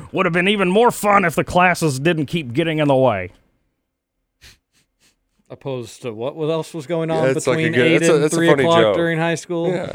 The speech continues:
Speaker 3: you know.
Speaker 2: Yeah. Oh, Trevor, Trevor, Trevor.
Speaker 3: Uh, a gift that keeps on giving.
Speaker 2: Yeah, no kidding. <laughs> Uh, all right, what do we got next?
Speaker 3: I agree with Trevor a hundred percent on Biles quitting. She should have let someone else go in the first place. Gold, silver, bronze medals awarded. No heroic or participation medals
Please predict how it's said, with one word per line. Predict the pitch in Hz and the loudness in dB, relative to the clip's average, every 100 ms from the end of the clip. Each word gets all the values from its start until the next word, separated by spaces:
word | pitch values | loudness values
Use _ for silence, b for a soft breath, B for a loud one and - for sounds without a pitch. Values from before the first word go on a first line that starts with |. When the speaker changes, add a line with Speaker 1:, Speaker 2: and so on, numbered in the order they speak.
| - | -8
Speaker 3:
you | 107 | -6
know. | 107 | -4
Speaker 2:
Yeah. | 165 151 127 113 - b b b b | 0 0 0 -6 -14 b b b b
Oh, | 180 185 170 151 131 101 B - | 4 6 8 6 4 -6 B -16
Trevor, | 127 113 110 107 | -14 -12 -12 -14
Trevor, | - 98 87 90 | -18 -20 -20 _
Trevor. | - - 104 104 98 95 90 | -20 -10 -4 0 0 -2 -6
Speaker 3:
Uh, | 90 92 | -10 -16
a | |
gift | 110 135 135 | -8 -8 -8
that | - | -16
keeps | _ 117 - | _ -18 -10
on | 107 104 | -10 -10
giving. | 95 62 - _ _ _ | -14 -20 -20 _ _ _
Speaker 2:
Yeah, | - - | -16 -14
no | - | -14
kidding. | - - - | -16 -16 -18
<laughs> | _ 143 | _ -10
Uh, | 131 123 123 | -6 -6 -6
all | 147 117 | -6 -8
right, | 85 | -8
what | 123 | -10
do | |
we | 117 | -8
got | 110 104 | -10 -12
next? | 104 107 101 87 - | -12 -14 -14 -16 -4
Speaker 3:
I | 180 | 0
agree | 247 262 294 | 0 2 2
with | 262 | 2
Trevor | - 226 208 | 4 4 6
a | 147 | 4
hundred | 170 | 4
percent | 131 127 143 147 | 2 -2 0 0
on | 113 | -2
Biles | 107 104 107 | -2 -2 -4
quitting. | - 131 147 127 | -4 -2 -2 -4
She | - | -6
should | 120 165 180 | -6 -4 -4
have | 135 | -2
let | 127 - | -2 -2
someone | 127 135 113 | -4 0 0
else | 131 139 | 0 -4
go | - 104 131 175 175 | -8 -2 -2 -2 -6
in | 110 | -10
the | 90 | -14
first | - 113 - - | -10 -8 -8 -12
place. | 55 60 - | -18 -16 -12
Gold, | - 135 208 | -4 -2 -2
silver, | - 202 208 202 | 0 0 0 -2
bronze | 185 190 202 185 | 0 0 0 -2
medals | 160 170 190 180 | -2 0 0 -2
awarded. | 156 139 185 139 127 | -4 -2 0 0 0
No | 139 160 | 0 0
heroic | 143 131 127 131 - | -2 -2 -2 -2 -4
or | 120 | -8
participation | - 123 123 - - 117 110 95 90 | -8 -6 -6 -8 -6 -6 -6 -10 -8
medals | 87 92 101 | -6 -6 -8